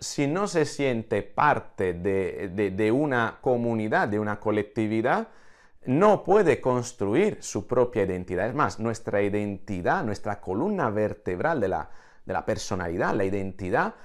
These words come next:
es, em, tiene que ver precisamente con el sentimiento de pertenencia, ¿eh? En el, en la medida en la que sentimos que pertenecemos a algo, forjamos nuestra identidad.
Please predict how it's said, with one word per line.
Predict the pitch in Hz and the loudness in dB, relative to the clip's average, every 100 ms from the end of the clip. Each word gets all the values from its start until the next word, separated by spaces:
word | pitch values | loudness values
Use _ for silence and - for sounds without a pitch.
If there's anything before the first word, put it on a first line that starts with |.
| - - - | -20 -20 -10
es, | - 151 151 - - | 2 4 4 2 -2
em, | - 139 135 127 123 123 - _ _ - - _ _ _ _ _ | 2 4 4 2 -2 -4 -8 _ _ -20 -20 _ _ _ _ _
tiene | - 180 214 208 | 2 4 6 4
que | 208 131 | 6 6
ver | 143 123 | 6 4
precisamente | 123 - 131 131 147 160 208 | 2 0 -2 0 0 0 0
con | 175 131 | 0 0
el | |
sentimiento | 120 123 113 113 151 165 | 0 -2 -2 -2 0 0
de | 127 | 0
pertenencia, | 95 - 92 143 151 73 - - _ _ | -2 -4 -4 -2 -4 -8 -12 -16 _ _
¿eh? | - 120 151 | -4 -2 0
En | 117 | 0
el, | 113 110 | 0 0
en | 113 | 0
la | 117 | -2
medida | 110 117 180 | 0 2 2
en | 131 | 0
la | 104 - | -2 -2
que | 98 92 - | -2 -4 -8
sentimos | - - 104 101 165 123 | -8 -4 -4 -2 -2 -2
que | - | -6
pertenecemos | - 98 - 98 - 120 123 127 | -4 -4 -4 -6 -4 -4 -4 -2
a | 160 | 0
algo, | 190 202 | 0 -2
forjamos | - 107 101 165 185 92 - - - - | 0 0 0 -2 -2 -2 -8 -16 -20 -8
nuestra | 110 123 - 107 | -2 -2 0 0
identidad. | 101 98 95 92 82 | 0 -2 -4 -4 -6